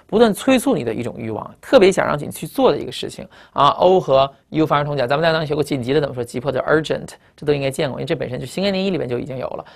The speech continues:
urge 催促，urge，urge，urge，urge，催促大家的一种欲望。记住我的解释啊，催促你去做啊，特别迫不及待想去做的一个事情，这个叫做啊纵情狂欢啊，纵饮狂欢都可以，叫做 orgy。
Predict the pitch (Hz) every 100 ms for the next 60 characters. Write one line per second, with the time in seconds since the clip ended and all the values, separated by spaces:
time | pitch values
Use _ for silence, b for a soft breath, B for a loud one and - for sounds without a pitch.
0 | B - 190 175 - 185 180 190 - -
1 | 175 170 - - 143 127 - - 151 156
2 | - 131 117 117 B B - 196 170 190
3 | 135 123 120 120 - 120 123 113 123 117
4 | 110 - 120 160 - 190 185 185 135 -
5 | 110 139 - B B - 135 - 262 165
6 | 160 - 208 165 208 185 131 117 135 117
7 | 120 123 123 151 127 117 117 - B B
8 | 120 120 - b - 143 - 127 117 120
9 | 131 131 - _ - 147 123 - 151 127
10 | - - 120 127 120 123 120 123 - 123
11 | 110 - 139 110 110